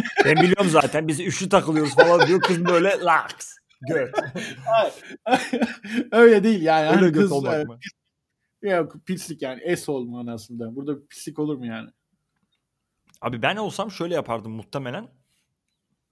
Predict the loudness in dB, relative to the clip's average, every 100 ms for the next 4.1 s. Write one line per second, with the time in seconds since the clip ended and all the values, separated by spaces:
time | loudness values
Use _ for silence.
0 | _ _ _ _ _ _ _ -6 -4 -2
1 | -4 -4 -2 -4 -4 -6 -6 -6 -10 -16
2 | _ _ _ _ _ _ _ -8 -8 -4
3 | -4 -4 -10 -20 _ -14 -12 -8 -8 -8
4 | -18